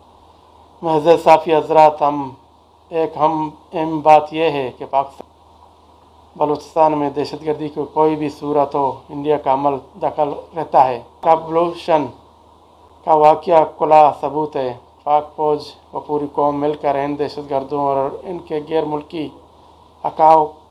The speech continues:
अकाओं के सारे साजिशों को नाकाम बना, बनाएंगे।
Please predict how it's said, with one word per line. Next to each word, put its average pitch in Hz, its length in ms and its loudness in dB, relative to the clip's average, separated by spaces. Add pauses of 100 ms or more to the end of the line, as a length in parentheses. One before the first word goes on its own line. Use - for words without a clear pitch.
(200)
अकाओं 160 460 0
के 151 240 -6
सारे 143 420 2
साजिशों 135 520 -4
को 139 160 -6
नाकाम 143 580 -2
बना, 139 260 -4 (320)
बनाएंगे। 147 520 -2